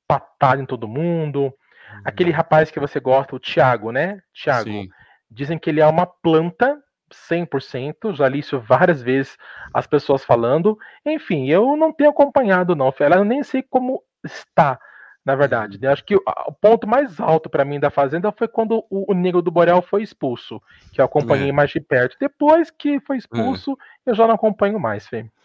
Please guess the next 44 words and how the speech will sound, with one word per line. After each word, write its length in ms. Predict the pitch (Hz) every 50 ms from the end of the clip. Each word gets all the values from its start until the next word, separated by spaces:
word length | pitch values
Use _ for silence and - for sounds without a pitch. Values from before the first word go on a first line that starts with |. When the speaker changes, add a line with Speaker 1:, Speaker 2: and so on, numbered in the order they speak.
| _ _ _ _ _
Speaker 2:
O 100 | 175 202
Thiago 460 | 196 - - 202 180 180 185 180 190 185
aí, 120 | 175 185
ele 120 | 196 196 196
é 40 |
muito 220 | 185 185 185 - 196
bonzinho, 680 | 180 196 208 202 175 127 104 107 113 131 143 127 104 -
cara. 260 | - 92 87 85 - _ _ _ _ _ _ _ -
Muito 180 | 143 143 - 165
bonzinho. 800 | 175 190 190 175 131 110 104 98 98 110 117 110 92 - 82
Ele 140 | 92 95 101
é 40 | 107
cara 240 | - 135 135 147 151
que 100 | - 151
é 20 |
bonzinho. 800 | 147 147 143 123 104 98 95 95 101 113 135 143 135 104 87 87 _ _ _ _ _ _
É, 120 | - 123 -
ah, 180 | 87 120 123 123
tanto 260 | - - 139 143 147
é 40 | 143
que 120 | 143 - 156
a 40 |
mina 320 | 147 147 143 143 139 135 131
lá, 160 | 131 131 127
aquela 580 | 120 - - 127 113 113 110 104 95 90 90 95 - -
que 80 | -
tá 160 | - - 120
feia 480 | 113 - _ _ _ - 131 131 123 123 _ _ _ _ _ _
que 60 | - -
só 280 | - - - - 131
o 60 | 135
cão, 460 | - _ _ - 117 117 113 104 98 95
a 60 | 92
italiana 600 | 92 - - 113 113 107 107 107 117 113 107 104
do 100 | 98 101
ratinho, 540 | 95 101 95 - - - - 120 113 95 87 _
feia 360 | _ _ - 160 160 156 131
que 80 | - -
Speaker 1:
Ah, 240 | 151 170 180 185 196
Speaker 2:
dói. 460 | 196 196 196 196 196 196 190 151 139
Speaker 1:
a 80 | - 135
Val-, 200 | 131 151 139 131 -
a 60 | 127
Valentina? 880 | 131 139 131 123 123 - - 196 196 180 139 110 104 98 98 98 _